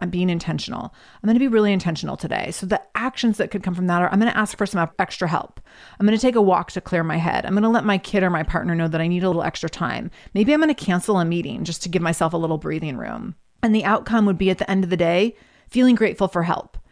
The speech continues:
having a relaxing evening, going to bed early, and feeling ready for a fresh start the next day. Do you see the difference there in managing your thoughts and in choosing what you're gonna think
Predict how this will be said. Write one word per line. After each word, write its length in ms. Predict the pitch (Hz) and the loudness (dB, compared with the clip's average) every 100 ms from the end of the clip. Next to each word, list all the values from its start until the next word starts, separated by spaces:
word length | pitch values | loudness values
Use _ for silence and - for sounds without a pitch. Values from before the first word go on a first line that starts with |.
| _ | _
having 320 | 214 214 226 | 0 2 4
a 60 | 202 | 4
relaxing 520 | 196 160 165 175 165 | 4 2 0 -6 -6
evening, 460 | 151 135 127 120 - _ _ - | -8 -8 -12 -12 -18 _ _ 0
going 280 | 208 233 220 | 4 6 6
to 60 | |
bed 200 | 196 175 | 4 0
early, 340 | - 156 143 - | 0 -4 -4 -6
and 140 | 170 | -6
feeling 240 | 170 196 180 | -2 0 2
ready 220 | 175 175 | 2 2
for 160 | 180 | 0
a 60 | 170 | 0
fresh 240 | - 160 | 0 -2
start 240 | - - - | -2 -4 -4
the 80 | 151 | -8
next 260 | - - | -8 -8
day. 340 | - - - 208 _ - | -6 -6 -8 -18 _ -4
Do 80 | 214 | 0
you 80 | |
see 320 | 208 - 240 262 | 0 0 2 2
the 100 | 240 | 2
difference 540 | 185 254 269 254 - | 2 0 2 0 0
there 440 | 180 170 151 156 - - _ - | 0 2 2 -2 -6 -18 _ 0
in 420 | 214 214 214 208 - | 4 6 6 4 2
managing 540 | 196 196 190 175 180 | 2 4 2 2 0
your 160 | 165 156 | 0 -2
thoughts 600 | - - - - - - _ _ | 0 -2 -4 -12 -12 -12 _ _
and 120 | 190 | 2
in 100 | 190 | 2
choosing 640 | 190 - 240 240 208 196 175 | 2 0 2 4 4 4 2
what 140 | 170 | 0
you're 100 | 175 | 0
gonna 180 | 170 156 | -2 -4
think 480 | 151 170 190 - | -4 -2 -2 -2